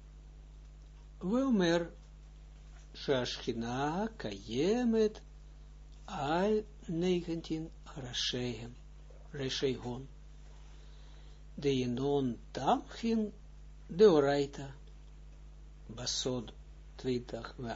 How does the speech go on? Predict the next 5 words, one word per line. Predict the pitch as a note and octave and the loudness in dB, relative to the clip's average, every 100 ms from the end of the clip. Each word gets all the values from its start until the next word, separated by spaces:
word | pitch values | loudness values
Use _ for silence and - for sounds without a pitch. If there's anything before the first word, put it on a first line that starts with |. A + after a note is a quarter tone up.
| - | -6
Al | - B2+ B2 A#2 | 0 2 2 0
Rashei, | A2 - - D3 A#3 B3+ | -4 -6 0 4 4 4
Shchinat, | A3+ - - A2+ A#2+ F3+ F#3 - - - | 0 -4 -6 -8 -4 -4 -4 -10 -16 -12
Kel. | - A2+ - - - - - - - - - - - - - - - - - - - - - - - - - - - - - - - - - - - - - - - - - - - - - | -10 -8 -10 -16 -16 -16 -16 -16 -16 -16 -16 -16 -16 -16 -16 -16 -18 -18 -18 -18 -16 -16 -16 -16 -18 -18 -18 -18 -16 -16 -16 -16 -16 -16 -16 -16 -16 -16 -16 -16 -16 -16 -16 -16 -16 -16 -16
Vijftien. | - D3+ C#3+ C3 - C#3 - | -2 4 4 2 -4 -10 -12